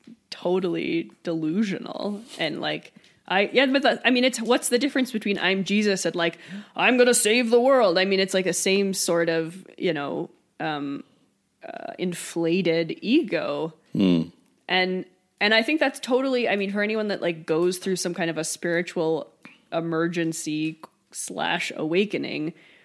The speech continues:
Speaker 1: it is absolutely, there's a, a level of psychosis that's present there because you're, you're going from living this life of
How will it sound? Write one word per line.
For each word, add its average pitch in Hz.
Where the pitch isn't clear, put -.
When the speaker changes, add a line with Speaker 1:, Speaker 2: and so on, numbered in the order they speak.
Speaker 1:
it 208
is 226
absolutely, 185
there's 165
a, 160
a 160
level 170
of 165
psychosis -
that's -
present 156
there 175
because 156
you're, 156
you're 180
going 185
from 160
living 170
this 160
life 170
of 156